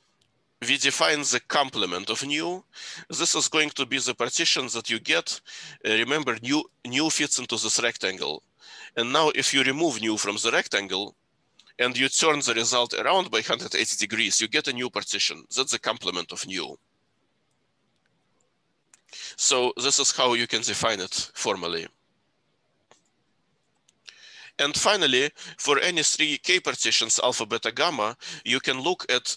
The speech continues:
the coefficient of S gamma check in S alpha, S beta, in this quotient ring, of course. Not in the, not, not the actual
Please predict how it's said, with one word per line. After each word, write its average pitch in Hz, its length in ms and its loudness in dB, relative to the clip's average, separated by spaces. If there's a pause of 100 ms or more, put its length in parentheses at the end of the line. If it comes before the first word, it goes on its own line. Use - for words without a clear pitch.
(140)
the 127 120 2
coefficient 127 600 2
of 117 200 -2
S 131 160 2
gamma 110 260 0
check - 360 0
in 117 140 -2
S - 240 0
alpha, 131 320 0
S - 140 -2
beta, 82 400 -4 (1080)
in 139 120 2
this 131 200 0
quotient 104 480 0
ring, 87 180 -2
of 87 120 0
course. - 460 -2 (560)
Not 135 280 0
in 117 100 0
the, 113 220 0
not, 123 220 0 (200)
not 127 180 2
the 123 160 4
actual 120 320 0